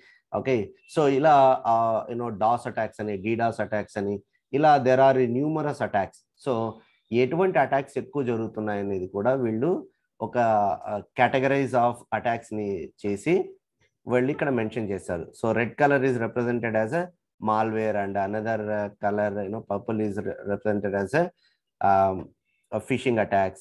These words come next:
and other, uh, you know, yellow is represented as a, um, yellow, uh, sorry, uh, exploits, okay? So, top targeted countries are this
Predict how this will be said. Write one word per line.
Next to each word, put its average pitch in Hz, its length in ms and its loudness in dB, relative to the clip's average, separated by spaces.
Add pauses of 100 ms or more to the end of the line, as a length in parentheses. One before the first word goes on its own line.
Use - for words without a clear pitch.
(120)
and 113 260 -2
other, 120 160 2 (420)
uh, 107 140 2
you 104 80 -4
know, 117 180 -4
yellow 117 220 -2 (100)
is 107 140 -6
represented 101 560 -4
as 101 80 -6
a, 170 120 0 (600)
um, 95 280 4 (1200)
yellow, 104 280 -2 (320)
uh, 98 200 -4 (180)
sorry, 113 200 2 (180)
uh, 95 160 2 (180)
exploits, 90 460 -4 (160)
okay? 139 260 -6 (440)
So, 139 120 2
top 139 420 4
targeted 139 600 2
countries 127 360 -2 (100)
are 113 180 4 (120)
this 101 140 -6